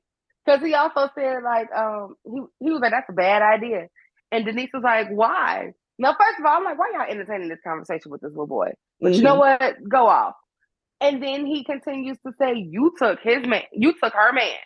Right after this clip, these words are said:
Speaker 2: Mm-hmm.
Speaker 1: And now you having her." And now I was like, "Who have you been talking to?" And of
Speaker 2: A-
Speaker 1: course, that brother of his.
Speaker 2: And Kenny's brother said, "When you leave a woman, you never look back."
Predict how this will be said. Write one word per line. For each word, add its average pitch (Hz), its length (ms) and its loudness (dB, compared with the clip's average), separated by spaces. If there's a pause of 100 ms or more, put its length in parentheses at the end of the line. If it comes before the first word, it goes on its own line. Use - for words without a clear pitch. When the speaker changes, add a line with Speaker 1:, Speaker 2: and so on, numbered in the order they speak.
(460)
Speaker 2:
Mm-hmm. 190 400 0 (380)
Speaker 1:
And 185 200 -2
now 214 180 4
you 269 140 0
having 269 280 2
her." 269 160 -4
And 262 160 -8
now 277 160 -10
I 330 140 -4
was 381 220 -8
like, 339 220 -8
"Who 381 440 -2
have 415 120 0
you 415 160 -4
been 440 200 -6
talking 539 520 0
to?" 554 480 -2 (640)
And 208 140 -4
of 196 80 0
Speaker 2:
A- - 60 -2
Speaker 1:
course, 254 380 2 (320)
that 196 200 0
brother 185 360 2
of 175 80 -6
his. 156 360 -8 (540)
Speaker 2:
And 185 600 2
Kenny's 202 300 4
brother 190 240 4
said, 196 460 2 (240)
"When 185 140 2
you 185 100 8
leave 220 200 4
a 226 60 6
woman, 220 380 4
you 185 80 4
never 170 240 2
look 185 180 2
back." 90 340 -6